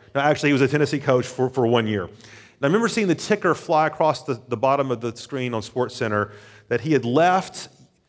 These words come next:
Tennessee literally in the middle of the night to take his dream job at U S C, University of Southern California. And of course,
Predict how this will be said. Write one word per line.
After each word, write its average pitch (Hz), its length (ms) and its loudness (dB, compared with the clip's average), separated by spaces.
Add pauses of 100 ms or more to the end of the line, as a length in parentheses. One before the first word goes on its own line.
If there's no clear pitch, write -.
(200)
Tennessee 165 540 0
literally 143 320 2
in 135 60 -2
the 120 60 -4
middle 120 160 -2
of 117 60 -6
the 120 80 -4
night 104 220 -4
to 113 80 -8
take 131 240 -6
his 113 160 -8
dream 123 340 -6
job 104 380 0
at 101 100 -6 (160)
U 107 180 -6
S 104 140 -6
C, 95 300 -8 (120)
University 104 400 -8
of 101 40 -14
Southern 101 260 -10
California. 95 580 -8 (380)
And 143 100 -2
of 139 60 0
course, 156 280 0